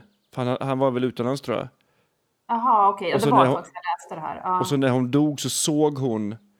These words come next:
Speaker 1: eh, honom på planet.
Speaker 2: Ah. Ja, så kanske det var. För hon dog ju då inte, men hon hade ju en nära döden-upplevelse.
Speaker 1: Mm.
Speaker 2: Och sen så, alltså, när hon kom tillbaka,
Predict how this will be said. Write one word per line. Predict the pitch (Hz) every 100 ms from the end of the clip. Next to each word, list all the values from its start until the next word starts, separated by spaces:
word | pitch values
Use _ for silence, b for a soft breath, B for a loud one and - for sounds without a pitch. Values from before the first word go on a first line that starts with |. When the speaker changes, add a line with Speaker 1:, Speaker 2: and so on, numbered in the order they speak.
| _ _ -
Speaker 1:
eh, | 113 107 104 104
honom | 117 117 104
på | 101
planet. | 107 104 110 127 - _ _ _ _ _ _
Speaker 2:
Ah. | - 233 262 240 180 160 165 - b b -
Ja, | 247 277
så | 240 339
kanske | 370 269
det | 233
var. | 240 202
För | 240
hon | 247 285
dog | 349 370 254 190
ju |
då | 185 190
inte, | 175 185 - - 196 233 B B _
men | 220 220 226 226
hon | 220 226
hade | 214 202
ju | 226
en |
nära | 196 185
döden-upplevelse. | 180 180 180 180 226 220 156 156 - 147 233 -
Speaker 1:
Mm. | 123 113
Speaker 2:
Och | 196
sen | 262 269 269
så, | 254 190 185 - - - -
alltså, | 190 190 196 190 B -
när | 214
hon | 262
kom | 247 196
tillbaka, | 196 269 262 - - 196 262